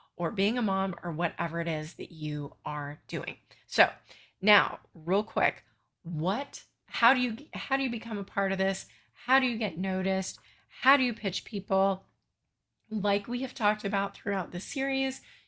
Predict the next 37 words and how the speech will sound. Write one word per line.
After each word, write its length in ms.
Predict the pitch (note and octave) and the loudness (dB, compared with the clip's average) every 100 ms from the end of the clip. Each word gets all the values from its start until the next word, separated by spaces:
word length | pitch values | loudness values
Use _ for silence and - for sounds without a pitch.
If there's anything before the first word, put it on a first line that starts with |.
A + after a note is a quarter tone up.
| _ | _
you 240 | G#3 A3 | 0 2
need 220 | D4 D4+ C4 | 4 2 -2
to 140 | A3+ | -6
know 400 | G#3 F#3 F#3+ F#3+ - _ _ - | -4 -2 -2 -4 -8 _ _ -6
who 60 | |
your 280 | F#3+ - - | -4 -4 -8
audience 500 | F#3 G#3+ C#4 D4 C4+ | -2 0 0 0 -2
is 220 | C4 A#3+ A3 | -4 -4 -6
that 140 | - | -6
you're 100 | G3+ | -6
trying 220 | G#3 G#3+ | -4 -4
to 80 | G#3 | 0
get 140 | G3 | -2
in 60 | - | -2
front 220 | - F#3+ | -2 0
of 140 | F3+ G3+ - - _ | 2 0 -8 -20 _
and 300 | F#3+ F#3 F3+ | -4 0 2
what 240 | G3 G#3+ G#3+ | 2 2 0
you 100 | G3 | -2
want 200 | F3+ F3+ | -2 -2
to 60 | |
be 120 | F#3 G#3+ | -4 -4
known 240 | F3+ D#3 | -4 -6
for. 340 | - - - - - _ - | -6 -6 -8 -10 -20 _ -2
In 180 | A3+ | 0
this 240 | B3+ G#4+ - | 2 2 0
case, 320 | C4+ A#3+ A3+ | -2 -2 -2
when 160 | G#3+ G#3 | -2 0
you 100 | G3 | 0
know 180 | F#3+ | 0
what 200 | F#3+ F3+ | 0 -2
you 80 | F#3 | -2
want 200 | F#3 F#3 | -2 -2
to 60 | F#3 | -2
be 140 | F3 | -2
known 240 | E3 D3+ D#3 | -4 -4 -6
for, 340 | - D#3+ D#3+ | -2 -2 -2